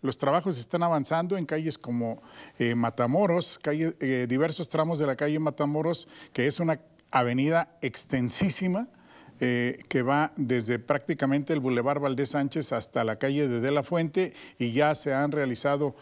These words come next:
varios tramos, se han ya repavimentado de Presidente Cárdenas hacia el sur. Y bueno, pues hay que pedirle a la ciudadanía que tenga paciencia y que permita los trabajos de recarpeteo, porque sí, eran calles que necesitaban,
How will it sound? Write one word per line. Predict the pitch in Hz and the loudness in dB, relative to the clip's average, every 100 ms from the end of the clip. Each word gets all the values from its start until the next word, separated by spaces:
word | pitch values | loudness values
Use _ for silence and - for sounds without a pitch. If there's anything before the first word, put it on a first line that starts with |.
| - - | -20 -10
varios | 127 139 156 147 - | 0 2 2 0 0
tramos, | 143 147 156 - | 0 0 -2 -2
se | 139 | -2
han | 131 143 | 0 0
ya | 131 139 143 | 0 0 0
repavimentado | 143 139 147 151 135 147 135 - 135 143 147 | -2 0 2 2 2 2 0 0 0 2 0
de | 123 110 | -4 -6
Presidente | 113 117 131 135 139 | -6 -2 -2 -2 -2
Cárdenas | 139 135 139 135 139 | 0 0 0 -2 -2
hacia | 123 147 | -2 0
el | 135 | 0
sur. | 202 220 - - - - | 2 2 0 -10 -18 -8
Y | 117 | -2
bueno, | 147 247 | -2 -2
pues | - | -4
hay | 131 | -4
que | 151 135 | -2 -2
pedirle | 147 139 143 147 | 0 0 0 0
a | |
la | 143 | 0
ciudadanía | - 151 147 139 143 151 | 0 0 2 2 0 -2
que | 117 | -4
tenga | - 160 156 160 - - | -2 0 2 0 -4 -6
paciencia | 117 170 170 160 185 196 - - - - | -4 -2 0 0 0 -2 -4 -20 -12 -6
y | 113 | -2
que | 127 | -2
permita | 110 120 127 143 160 151 - | -2 0 0 0 2 0 0
los | 123 120 | -4 -4
trabajos | - 120 135 - 143 | -2 0 0 0 -2
de | 123 | 0
recarpeteo, | 113 113 120 113 131 180 185 156 | -2 -2 -4 -2 -2 0 0 0
porque | 131 - 117 | -4 -4 -2
sí, | - 175 - - - 147 | 2 0 0 -10 -8 -2
eran | 147 147 | 0 2
calles | 143 143 143 - | 0 0 -2 -2
que | 127 | -2
necesitaban, | 117 101 110 113 110 147 147 147 | -2 -4 -6 -4 0 2 2 0